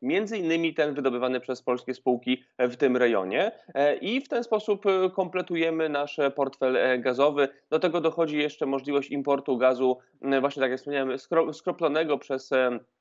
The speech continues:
terminal w Świnoujściu, a także pozyskiwanie tego surowca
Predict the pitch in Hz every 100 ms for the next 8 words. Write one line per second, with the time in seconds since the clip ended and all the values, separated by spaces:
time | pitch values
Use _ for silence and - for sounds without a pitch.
0 | _ _ _ - 151 156 131 - 156 147
1 | 143 156 156 147 131 127 131 135 135 135
2 | - 143 139 131 131 - 127 131 - 131